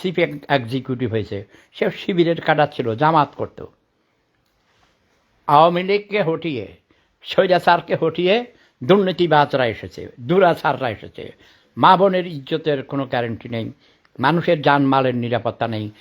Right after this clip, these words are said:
শিল্প কারখানা, কলকারখানা সব বন্ধ হয়ে গেছে। হেলেনা জাহাঙ্গীর দুঃসম্পর্ক আমার নাতিন হয়, কুমিল্লা বাড়ি জানো, এবং তাকে হয়রানি করেছে আওয়ামী লীগের লোকরাও। চাঁদা দি-, দিছে যদি অস্বীকার করত, তার বিরুদ্ধে তারা অনেক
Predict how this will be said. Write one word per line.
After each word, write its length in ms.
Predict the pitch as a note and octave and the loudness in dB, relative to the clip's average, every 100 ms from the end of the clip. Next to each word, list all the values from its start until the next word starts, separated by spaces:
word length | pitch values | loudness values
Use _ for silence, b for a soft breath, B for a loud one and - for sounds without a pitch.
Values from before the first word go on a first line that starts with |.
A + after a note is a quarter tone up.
| b | b
শিল্প 400 | - F3+ E3 D3+ | -4 -2 0 0
কারখানা, 480 | C#3+ D3 C#3 D3+ D3 | 2 2 2 0 -2
কলকারখানা 600 | - C#3+ C#3 C#3+ - D3 C#3 | 0 0 2 0 0 -4 -2
সব 160 | C3+ G2+ | -2 0
বন্ধ 260 | C3+ C#3+ | 0 2
হয়ে 200 | C3 B2+ | 0 -2
গেছে। 360 | G#2+ G2+ G#2 - _ _ _ _ _ _ _ _ _ b b b b b - | -6 -10 -12 -14 _ _ _ _ _ _ _ _ _ b b b b b 0
হেলেনা 300 | F3 F3 E3 | 2 4 4
জাহাঙ্গীর 520 | D3+ D#3+ D#3 C#3 A#2+ | 4 2 0 0 -2
দুঃসম্পর্ক 540 | C3 - D#3+ C#3+ D3+ D3 | -6 -4 -4 -2 -2 0
আমার 180 | C#3 | 0
নাতিন 420 | B2+ A#2 A2+ C3+ B2 | -2 -4 -4 -4 -4
হয়, 200 | C3 C3+ b b b | -4 -10 b b b
কুমিল্লা 320 | C#3+ C3+ B2 | -2 2 2
বাড়ি 220 | A#2 A2+ | 2 0
জানো, 280 | G#2+ G#2+ C#3 - _ _ _ _ _ - | -2 -4 -6 -12 _ _ _ _ _ -2
এবং 320 | C3 D3 C#3 A#2+ | 2 4 2 0
তাকে 220 | D3+ E3+ | 0 0
হয়রানি 400 | B2 C3 B2+ C3 | 0 0 0 -2
করেছে 300 | - C3+ C3 | -2 -4 0
আওয়ামী 280 | B2+ B2 A#2+ | 0 0 -2
লীগের 220 | C3 D#3 | -4 -2
লোকরাও। 400 | C#3+ C#3+ C#3+ C#3 | -2 -2 -2 -4
চাঁদা 500 | C3 D3+ C#3+ B2 A2+ b b b | -2 -2 2 0 -2 b b b
দি-, 320 | B2+ C#3+ B2 | -8 -8 -8
দিছে 240 | B2 C3 C#3+ | -8 -6 -4
যদি 320 | C3+ C3 B2 | -4 -4 -6
অস্বীকার 460 | A#2 - D3 D3+ D#3 | -6 -6 -6 -6 -6
করত, 300 | D#3 - G3 b b b | -8 -6 -8 b b b
তার 180 | D3+ C3 | 0 2
বিরুদ্ধে 400 | B2 C3 B2 B2+ | -2 -4 -4 -6
তারা 260 | B2 A#2 A#2+ | -4 -2 -2
অনেক 400 | - B2+ A#2+ | -4 -6 -6